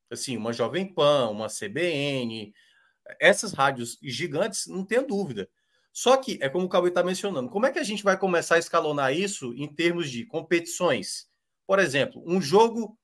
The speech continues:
um jogo de Série C, um jogo de Série D, que não possa sequer ter transmissão, como acontece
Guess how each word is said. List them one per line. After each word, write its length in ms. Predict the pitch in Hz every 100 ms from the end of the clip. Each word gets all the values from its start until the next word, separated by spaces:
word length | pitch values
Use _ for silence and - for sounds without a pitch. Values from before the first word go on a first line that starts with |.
| _
um 120 | 160 156
jogo 220 | 202 202
de 80 | 202
Série 300 | 214 202 190
C, 320 | - 156 120
um 100 | 120
jogo 200 | 165 180
de 60 |
Série 300 | 175 196 175
D, 420 | 143 147 180 190 - _ _
que 100 | -
não 140 | 160 185
possa 300 | 175 180 185
sequer 540 | - 202 - 196 208
ter 120 | 208
transmissão, 640 | 196 190 185 185 175 175 170
como 180 | 175 175
acontece 720 | 170 - 170 165 156 156